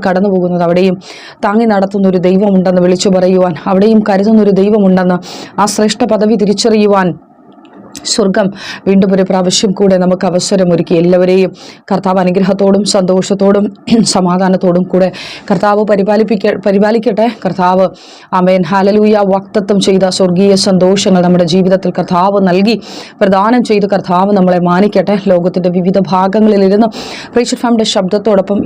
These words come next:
ഈ തിങ്കളാഴ്ച രാത്രിയിലും കരയുന്ന ഒത്തിരി പേരുണ്ട്. ആമേൻ, വിഷയം ഇതാണ്. ആമേൻ, കുടുംബജീവിതം. ആമേൻ, കുടുംബജീവിതത്തിൻ്റെ തകർച്ചകളെ ഓർത്ത്, ആമേൻ, ഭാരപ്പെടുന്ന ഒത്തിരി പേരുണ്ട്. ആമേൻ, കുടുംബജീവിതം തകർന്നു പോകുമോ? നാളെ എന്താകും എൻ്റെ അവസ്ഥ? എൻ്റെ കുടുംബം അനുഗ്രഹിക്കപ്പെടുമോ?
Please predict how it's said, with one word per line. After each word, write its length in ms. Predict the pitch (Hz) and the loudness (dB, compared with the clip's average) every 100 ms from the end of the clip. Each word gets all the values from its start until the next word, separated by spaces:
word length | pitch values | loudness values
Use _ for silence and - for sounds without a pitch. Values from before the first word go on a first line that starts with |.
| 185 | 0
ഈ 40 | 185 | 0
തിങ്കളാഴ്ച 360 | 180 185 196 214 180 | 0 0 0 0 -2
രാത്രിയിലും 420 | 180 190 185 185 185 | 0 0 2 0 0
കരയുന്ന 300 | 175 190 196 | 2 2 0
ഒത്തിരി 240 | 175 202 208 | 0 0 2
പേരുണ്ട്. 300 | 196 180 185 180 190 | 2 2 0 0 0
ആമേൻ, 200 | 185 185 185 | 2 0 -2
വിഷയം 300 | - 208 196 | -2 0 2
ഇതാണ്. 280 | 190 202 208 - - - - 202 | 2 2 -2 -6 -18 -20 -6 0
ആമേൻ, 160 | 196 190 208 | 2 2 2
കുടുംബജീവിതം. 680 | 196 202 185 190 185 185 - 190 | 2 2 2 2 2 0 -2 0
ആമേൻ, 200 | 185 180 196 | 2 2 0
കുടുംബജീവിതത്തിൻ്റെ 720 | 185 190 190 190 190 190 185 185 | 2 2 2 2 0 0 0 0
തകർച്ചകളെ 500 | 190 190 220 202 190 196 | -2 0 0 2 2 2
ഓർത്ത്, 260 | 202 202 190 - - - 202 | 0 -2 -4 -6 -12 -2 0
ആമേൻ, 240 | 208 220 180 185 | 2 2 0 0
ഭാരപ്പെടുന്ന 560 | 196 226 226 202 202 - | 0 0 0 -2 -2 -4
ഒത്തിരി 260 | 180 254 226 202 | -2 0 2 2
പേരുണ്ട്. 340 | 185 175 190 196 190 | 2 0 -2 -2 0
ആമേൻ, 120 | 190 196 | 2 2
കുടുംബജീവിതം 640 | 196 185 190 175 190 202 190 - - - | 0 0 0 2 2 2 -2 -8 -20 -6
തകർന്നു 340 | 196 185 208 220 | -4 -2 0 0
പോകുമോ? 320 | 202 196 202 190 208 | -2 -2 0 0 0
നാളെ 220 | 185 196 208 | 0 2 2
എന്താകും 400 | 196 202 202 202 180 | 2 2 0 0 0
എൻ്റെ 180 | 190 214 | 2 2
അവസ്ഥ? 260 | 185 196 214 190 - - - 190 | 2 -2 -2 -6 -6 -20 -8 -2
എൻ്റെ 120 | 180 185 | -2 0
കുടുംബം 300 | 190 190 190 | 0 2 2
അനുഗ്രഹിക്കപ്പെടുമോ? 800 | 190 190 196 214 214 202 190 196 | 2 2 0 0 -2 0 0 0